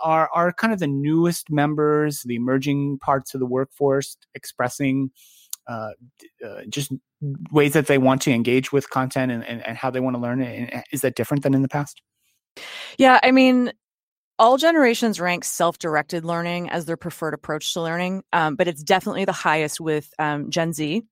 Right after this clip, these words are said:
Speaker 2: Gen Z, and, uh, millennials,
Speaker 1: <laughs>
Speaker 2: right? That's, that's where we see it the highest. You know, it's f-, you know, forty-three and forty-two percent in those particular groups.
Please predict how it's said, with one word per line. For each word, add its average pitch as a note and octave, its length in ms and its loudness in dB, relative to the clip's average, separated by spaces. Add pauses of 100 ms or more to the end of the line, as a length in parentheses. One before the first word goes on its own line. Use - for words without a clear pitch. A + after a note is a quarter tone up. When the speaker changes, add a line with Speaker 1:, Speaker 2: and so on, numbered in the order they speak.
Speaker 2:
Gen B2+ 180 -6
Z, C3+ 160 -2 (500)
and, F3+ 360 4
uh, D#3+ 240 6
millennials, E3 500 0
Speaker 1:
<laughs> - 260 -8
Speaker 2:
right? F3 200 4
That's, G3 300 2 (100)
that's G3 180 4
where G3+ 100 6
we F#3 120 4
see E3+ 220 -2
it - 100 -2
the D#3 40 -4
highest. C3 360 -6
You D3 80 -6
know, C3 80 -2
it's - 120 -10
f-, - 300 -20
you F3+ 140 -4
know, D#3+ 60 -2
forty-three F3 460 -2
and D#3+ 120 -2
forty-two D3 340 -4
percent C#3+ 500 -4
in D3+ 200 -2
those C#3+ 200 -2
particular C3+ 600 -4
groups. G2+ 440 -4